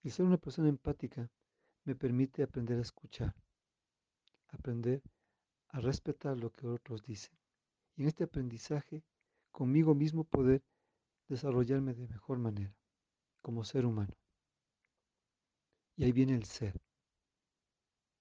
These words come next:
que es muy distinto. Muchas personas que llegan a ser, llegan también a tener, pero ya no como algo que sea lo importante en su vida.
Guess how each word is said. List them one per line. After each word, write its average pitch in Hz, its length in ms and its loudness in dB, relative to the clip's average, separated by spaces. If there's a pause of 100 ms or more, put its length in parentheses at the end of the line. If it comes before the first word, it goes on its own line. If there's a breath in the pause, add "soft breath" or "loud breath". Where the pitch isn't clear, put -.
(1000)
que - 120 -10
es 117 60 -4
muy 110 140 2
distinto. 127 480 -2 (840)
Muchas 127 260 -6
personas 135 380 -6
que - 160 -8
llegan 113 380 0
a 98 60 -8
ser, 151 260 -4 (1160)
llegan 147 240 0
también 143 260 -4
a 131 60 -2
tener, 104 340 -6 (540)
pero 127 160 0
ya 135 160 4
no 147 200 2
como 127 280 -4
algo 131 360 2 (1700)
que 123 120 -14
sea 135 220 2
lo 127 80 6
importante 123 600 -2
en 113 60 -10
su 202 200 -18
vida. - 320 -20